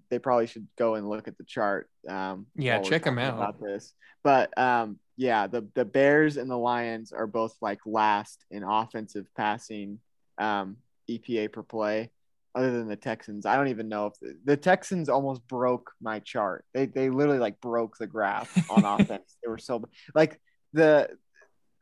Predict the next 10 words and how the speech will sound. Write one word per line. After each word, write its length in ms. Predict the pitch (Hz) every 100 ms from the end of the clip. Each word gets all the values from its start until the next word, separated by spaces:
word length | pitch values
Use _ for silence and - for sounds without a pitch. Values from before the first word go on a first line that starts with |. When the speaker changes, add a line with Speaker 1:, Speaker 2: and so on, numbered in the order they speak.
| 156
Speaker 1:
the 180 | 156 151
scale 600 | - - 170 180 170 139
of 180 | 139 127
it 160 | 127
is 220 | 117 120
so 460 | - - - 156 147
out 200 | 127 120
of 80 | 117
whack 340 | 117 110 104 _
because 480 | 123 123 123 107